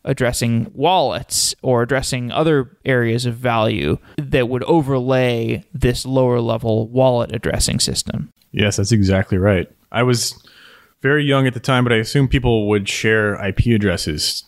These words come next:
Speaker 2: to, uh, visit each other's blogs or, like, send each other email addresses or send each other emails over, like, arpanet,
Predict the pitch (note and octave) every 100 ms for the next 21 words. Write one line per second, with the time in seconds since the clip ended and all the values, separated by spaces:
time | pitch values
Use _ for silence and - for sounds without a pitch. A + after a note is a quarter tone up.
0 | - - F#2+ F2+ E2+ E2+ _ G#2+ F2+ F2+
1 | G2+ G#2+ G#2 G2+ G#2+ F#2+ - G#2+ A#2 A#2
2 | A2+ G#2 G#2 D2+ F#2+ F#2 F2+ F2+ - G2
3 | F#2+ F#2 F#2 G#2+ A2 G2+ G2 F#2 - G2
4 | G2 - - - A2+ G#2 A#2+ - A#2 G2+
5 | G#2 A#2 A2 G2+ G#2 - G#2+ G#2 G2+ F#2+
6 | G2 - - G2 - G#2 G#2+ G2 F#2+ -